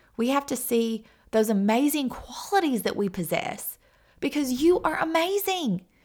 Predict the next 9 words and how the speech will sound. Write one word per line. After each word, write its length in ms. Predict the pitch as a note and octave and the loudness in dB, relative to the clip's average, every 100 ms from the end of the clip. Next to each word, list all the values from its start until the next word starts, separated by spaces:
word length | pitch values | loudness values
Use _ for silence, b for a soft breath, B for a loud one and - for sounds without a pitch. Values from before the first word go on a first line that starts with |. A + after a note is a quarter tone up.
| b b | b b
You 120 | D#4+ | -6
are 100 | F4 | 0
amazing. 680 | E4+ D4+ D#4 F4 - A#3 - - _ _ _ _ _ _ _ _ _ _ _ _ | 0 0 0 -2 -4 -8 -12 -16 _ _ _ _ _ _ _ _ _ _ _ _
You're 200 | - E4+ | -8 -2
not 360 | F4+ F4+ - - _ _ _ _ _ _ _ _ _ | 0 0 0 -6 _ _ _ _ _ _ _ _ _
pitted 340 | - D#4+ C#4+ | 0 0 4
against 400 | B3 B3+ A#3+ - | 2 2 -4 -4
another 300 | A3+ G#3 F#3 | 0 2 2
woman. 480 | E3+ D#3+ E3 A#3 | 0 -2 -2 -4